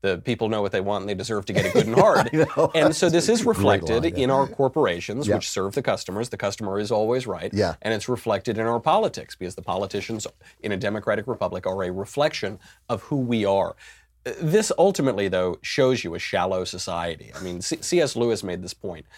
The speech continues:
Speaker 1: where he said, "A society has to worry about politics, uh, like a sick man has to worry about his sickness. If you don't, if you don't pay attention to it, it'll kill you. But if all you worry about is politics,
Speaker 2: Right.
Speaker 1: then you've lost the point in the first place." And, you know, the point of politics in,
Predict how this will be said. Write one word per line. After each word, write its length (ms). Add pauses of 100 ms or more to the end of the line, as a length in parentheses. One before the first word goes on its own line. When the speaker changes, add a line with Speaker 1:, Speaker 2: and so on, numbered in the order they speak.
(180)
Speaker 1:
where 140
he 140
said, 320 (300)
"A 100
society 420
has 360
to 60
worry 280
about 240
politics, 580
uh, 80
like 300
a 20
sick 240
man 220
has 160
to 40
worry 180
about 140
his 120
sickness. 380
If 60
you 60
don't, 180 (280)
if 80
you 60
don't 180
pay 80
attention 400
to 140
it, 60
it'll 140
kill 300
you. 180 (320)
But 140
if 120 (120)
all 280
you 140
worry 300
about 320
is 80
politics, 600
Speaker 2:
Right. 120 (180)
Speaker 1:
then 140
you've 160
lost 500
the 80
point 380
in 100
the 60
first 420
place." 320 (380)
And, 420
you 160
know, 140
the 100
point 300
of 100
politics 600
in, 180